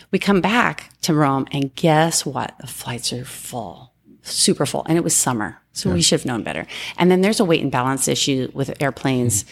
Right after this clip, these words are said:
Speaker 1: in the summer with the weight, with the, the fuel.
Speaker 2: Yeah.
Speaker 1: And so we weren't gonna get, and when we checked in, the lady goes, "You're not gonna get on. You guys aren't gonna get on, but you can go over there." And it was remote in the Rome air-, airport. So you have to go out and get into a,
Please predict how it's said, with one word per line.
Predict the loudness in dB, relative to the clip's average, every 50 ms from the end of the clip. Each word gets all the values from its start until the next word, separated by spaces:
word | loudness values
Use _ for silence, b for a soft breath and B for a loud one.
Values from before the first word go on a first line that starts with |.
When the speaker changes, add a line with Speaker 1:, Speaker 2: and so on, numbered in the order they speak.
| B B B B
Speaker 1:
in | 0 2 2
the | 4 2
summer | 2 2 2 0 0 -4 -6 -4 -2
with | -4 -2 -2
the | -2
weight, | -2 0 0 0 0 -2 -4 -6 -4
with | 0 0 2 2
the, | 2 0 0 -6 -12 _ -12
the | -10 -10 -6
fuel. | -2 -2 -2 -2 -2 -4 -8 -10 -8 -6
Speaker 2:
Yeah. | -6 -6 -6 _ _ _ -8
Speaker 1:
And | -2 -2 -2 0 -2 -4 B B B B B B B B B B B
so | 0 4 6 6 4 4
we | 2 2 2 4
weren't | 4 4 2 0 -2
gonna | -4 -4 -2
get, | -2 -6 -8 _ -2
and | -2 0 2
when | 2 4 6
we | 6 4
checked | 4 4 2 2 2 0
in, | 0 0 -2 -4 -4
the | -2
lady | -2 -2 -2 -2 -4
goes, | -6 -4 -2 -2
"You're | -2 -2
not | -2 -4 -6 -8
gonna | -10 -10 -10 -8
get | -8 -6 -6
on. | -6 -6 -4 -4 -4 -4
You | -2
guys | 0 0 0
aren't | 0 0 -2
gonna | -2 -4 -4
get | -2 -2 -2
on, | -2 -2 -2 -4 -4 -6
but | -8 -10 -10 _ B B B B B
you | -6 -4 0
can | 0 0
go | 2 2 2
over | 2 2 0
there." | 0 0 0
And | 0 2 2
it | 2
was | 2 0 0
remote | 2 4 4 4 6 6 6 4 4 2 -2 -4
in | -4 -4
the | -4 -6 -6
Rome | -4 -2 -2 -2 -4
air-, | -4 -6 -6 -6 -8 _ -10 -10
airport. | -10 -8 -4 -6 -6 -6 -6 B B B B B B B B
So | B 2 2 2 2 0 B B B B B B
you | 2
have | 2 2
to | 4 2
go | 4 4
out | 4 2 2 0
and | 0 2 2
get | 2 2 0
into | 0 -2 -2 -2 -2 -2 -2 -2 -2 -4 -4
a, | -6 -6 -8